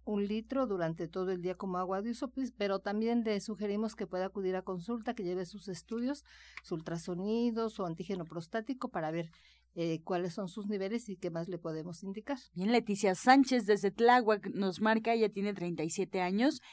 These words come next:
Speaker 2: nos comenta Justina que su sobrina tiene cáncer y le acaban de hacer su primera quimioterapia. ¿Qué puede hacer para que no se le caiga el cabello?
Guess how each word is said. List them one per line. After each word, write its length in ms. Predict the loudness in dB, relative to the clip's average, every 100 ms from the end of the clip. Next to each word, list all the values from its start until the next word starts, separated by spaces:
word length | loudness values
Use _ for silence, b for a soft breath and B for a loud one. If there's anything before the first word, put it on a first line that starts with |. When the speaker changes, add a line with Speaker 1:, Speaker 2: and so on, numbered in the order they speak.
| B -2
Speaker 2:
nos 160 | 2
comenta 320 | 6 8 8
Justina 500 | 6 4 6 8 8
que 140 | 6 0
su 120 | 0
sobrina 400 | 0 2 4 2
tiene 320 | 2 2 2
cáncer 480 | 0 -2 0 2 0 2
y 100 | 0
le 80 | 0
acaban 320 | 0 0 2
de 80 | 0
hacer 360 | 0 0 0 -2
su 160 | -4
primera 340 | -2 -2 -2 -2
quimioterapia. 840 | -4 -4 -2 0 0 0 -2 -6 -8 b b
¿Qué 120 | -2 0
puede 300 | 2 2 2
hacer 360 | 2 2 2
para 200 | 0 -2
que 140 | 0 -4
no 100 | -2
se 140 | -2
le 120 | -4
caiga 360 | -2 -4 -2 -2
el 180 | -2 -2
cabello? 480 | -4 -2 -4 -6